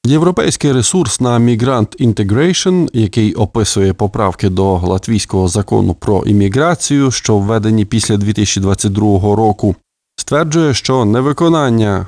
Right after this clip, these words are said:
вимог латвійського законодавства призведе до втрати прав на проживання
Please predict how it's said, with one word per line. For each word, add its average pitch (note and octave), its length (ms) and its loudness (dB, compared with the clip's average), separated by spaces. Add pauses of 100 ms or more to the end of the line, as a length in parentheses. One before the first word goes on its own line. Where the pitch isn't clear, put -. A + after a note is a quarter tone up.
(160)
вимог G#2 640 -2 (220)
латвійського G#2+ 560 0
законодавства D3+ 760 -2
призведе G#2+ 560 -2
до G#2+ 140 -2
втрати C3 600 -2 (300)
прав A#2 420 -2
на A#2 180 -2
проживання A2+ 880 0